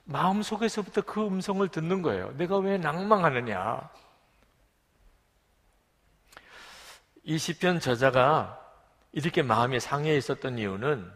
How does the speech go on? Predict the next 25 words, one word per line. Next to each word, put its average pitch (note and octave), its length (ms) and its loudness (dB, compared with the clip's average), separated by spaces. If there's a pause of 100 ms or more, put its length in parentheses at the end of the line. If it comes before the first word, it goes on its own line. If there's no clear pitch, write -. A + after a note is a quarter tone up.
(640)
"내가 D#3+ 280 4
믿는 F#3+ 380 2
하나님 E3 360 0
어딨냐?" B2 840 -4 (720)
이런 A#3 300 2
소리를 A3 440 -2
듣고 - 300 -4
살고 D3 440 -2
있는 D#3+ 340 -4
거예요, F#2+ 300 -4
지금. F#2 380 -14 (720)
삼 C3 300 -2
절 D3 160 4
말씀에 A#2+ 420 0
보면, A2 320 -4
"사람들은 A#2+ 800 0 (300)
날이면 C#3 560 4
날마다 G#2+ 480 0
나를 G#2 320 0
보고 A2+ 560 0 (160)
너의 D#3 320 4
하나님이 E3+ 460 2
어디 D3 240 0
있느냐 G3 320 2
하고 G#2 360 -2